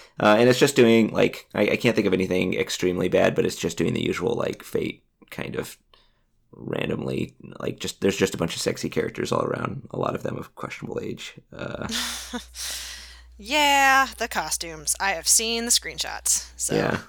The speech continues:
Speaker 1: Rin for some reason now. I know she, like, combined bodies with a goddess or something, and then Rin's personality was subsumed by the goddess, so Rin doesn't get to be a character anymore, but they still get to use her character design, and she
Speaker 2: Oh,
Speaker 1: wears a
Speaker 2: good
Speaker 1: bikini
Speaker 2: God.
Speaker 1: everywhere. Uh, so, yeah, I don't like that.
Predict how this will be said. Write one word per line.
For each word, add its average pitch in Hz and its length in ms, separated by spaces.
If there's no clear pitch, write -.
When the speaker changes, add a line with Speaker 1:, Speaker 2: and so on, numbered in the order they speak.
Speaker 1:
Rin 107 400
for 107 140
some 101 200
reason 95 360
now. 90 420
I 110 100
know 131 140
she, 135 160
like, 98 300
combined 92 480
bodies 95 340
with 87 120
a 90 40
goddess 92 460
or 85 80
something, 90 420
and 92 160
then 90 260
Rin's 90 300
personality 87 560
was 85 160
subsumed 90 440
by 92 120
the 92 80
goddess, - 380
so 92 100
Rin 90 200
doesn't 92 200
get 92 140
to - 40
be 92 120
a - 20
character 87 320
anymore, 92 260
but - 140
they - 80
still - 160
get - 140
to 92 60
use 95 100
her 87 100
character 95 320
design, 113 480
and 90 160
she 92 100
Speaker 2:
Oh, 87 40
Speaker 1:
wears 90 140
a - 20
Speaker 2:
good - 140
Speaker 1:
bikini 98 260
Speaker 2:
God. 98 60
Speaker 1:
everywhere. 107 520
Uh, 90 560
so, - 560
yeah, - 140
I - 40
don't 104 140
like - 180
that. - 400